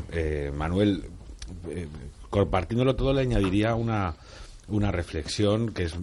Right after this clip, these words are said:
eh, más positiva, y es que ayer lo que se terminó de visualizar, yo creo que para, para cualquier persona con, con ojos, es el, el, el desastre casi hilarante, de no ser tan grave, que supone el secesionismo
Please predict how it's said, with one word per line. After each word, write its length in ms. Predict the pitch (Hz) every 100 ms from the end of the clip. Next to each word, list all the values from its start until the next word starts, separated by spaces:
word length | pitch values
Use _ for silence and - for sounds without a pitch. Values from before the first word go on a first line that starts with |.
| 80 85
eh, 180 | 78 76
más 220 | 78 85
positiva, 580 | - 85 82 95 95 78
y 60 | 76
es 120 | 78
que 180 | 101 95 - - - -
ayer 340 | 95 95 107 120
lo 100 | 143
que 80 | 135
se 140 | 139
terminó 400 | 131 120 120 123
de 120 | 120
visualizar, 840 | 110 104 101 90 87 - 117 139 -
yo 100 | 92
creo 140 | 87 92
que 100 | 95
para, 400 | 87 78 73 69 - - - - - - - -
para 160 | - 73
cualquier 320 | 73 73 80
persona 560 | 98 82 80 90 80 67
con, 340 | 76 73 71 62
con 180 | 71
ojos, 400 | 80 101 73 67 - - - - - -
es 300 | 82 87 -
el, 420 | 87 87 87 82
el, 220 | 82 90 82 -
el 220 | 82 87
desastre 760 | 76 - 101 101 - 104 104 95
casi 300 | - 101 117
hilarante, 540 | 107 98 107 110 120
de 80 | 110
no 100 | 95
ser 220 | 87 92
tan 200 | 85 87
grave, 380 | 87 90 95 123 - - - - - -
que 100 | 82
supone 480 | 78 76 87 90
el 80 | 90
secesionismo 880 | - 76 87 85 87 87 101 127